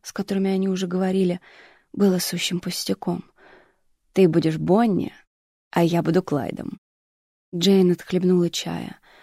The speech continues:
Она почти не чувствовала вкуса, хотя горячая жидкость обожгла желудок. Мартина убили пять дней назад. Завтра его похороны. Ник словно подпитывался постоянным напряжением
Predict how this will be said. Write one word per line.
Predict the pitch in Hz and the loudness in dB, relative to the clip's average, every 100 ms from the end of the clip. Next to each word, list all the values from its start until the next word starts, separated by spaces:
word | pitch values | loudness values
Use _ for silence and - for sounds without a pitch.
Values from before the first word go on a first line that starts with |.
| _ _ _ _ | _ _ _ _
Она | - 202 208 | 0 2 2
почти | 202 - - | 0 -2 2
не | 240 233 | 2 2
чувствовала | - 233 - 220 208 | -2 -6 -2 -2 -2
вкуса, | - - 233 - - _ _ | -6 -4 -4 -4 -8 _ _
хотя | - 202 | -6 -4
горячая | 196 190 185 - 180 | 0 -2 -2 -4 -4
жидкость | 196 - 180 - | -4 -4 -8 -4
обожгла | 185 185 196 196 175 | -2 -2 0 -2 0
желудок. | 185 190 175 - - - - - _ _ _ _ _ - | 0 0 -2 -4 -12 -20 -20 -20 _ _ _ _ _ -2
Мартина | 214 214 202 190 185 175 | 2 2 2 2 6 6
убили | 165 196 180 175 165 175 _ _ _ - | 6 6 6 4 0 -4 _ _ _ 0
пять | 196 180 165 | 2 2 2
дней | 180 185 175 | 2 4 4
назад. | 170 175 180 180 - - - _ _ _ _ - | 4 2 2 -2 -4 -12 -20 _ _ _ _ -6
Завтра | 196 220 220 180 | 0 0 2 2
его | 175 170 | 2 2
похороны. | 175 175 170 - 175 185 180 _ _ _ _ _ _ _ _ _ _ _ - | -2 -6 -6 -6 -6 -6 -8 _ _ _ _ _ _ _ _ _ _ _ -2
Ник | 220 233 254 - | 6 6 6 2
словно | - 190 196 196 | 0 2 4 4
подпитывался | 185 - 226 220 202 202 190 | 0 0 -2 0 -2 -2 -4
постоянным | 185 - 202 214 208 202 | -4 0 0 2 2 2
напряжением | 202 202 202 208 247 202 175 165 | 0 0 0 2 2 4 2 0